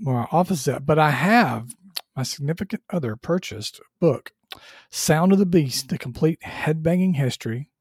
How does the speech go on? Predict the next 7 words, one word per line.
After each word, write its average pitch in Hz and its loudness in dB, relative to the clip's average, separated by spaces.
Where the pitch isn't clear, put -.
of 123 -4
Heavy 139 -2
Metal 123 -4
by 117 -2
Ian 185 0
Christie. - -10
And 147 4